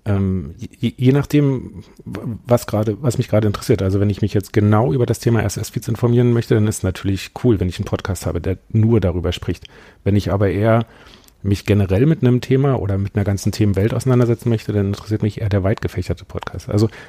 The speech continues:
wahrscheinlich sind, sind beide, ähm, ja, beide Ansätze valide, würde ich sagen.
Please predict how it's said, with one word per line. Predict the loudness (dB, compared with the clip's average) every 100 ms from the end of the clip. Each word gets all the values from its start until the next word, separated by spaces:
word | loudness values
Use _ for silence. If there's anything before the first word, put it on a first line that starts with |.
| -4
wahrscheinlich | 0 4 4 4
sind, | 2 0 2
sind | 0 2
beide, | 2 4 6 4 4 -2 -2
ähm, | 2 4 2 -2 -6 _ _ _ _ -20 -4
ja, | -4 -4 _
beide | 0 2 2 0
Ansätze | 0 2 2 0 0
valide, | 0 2 0
würde | -2 -6
ich |
sagen. | -8 -10 -10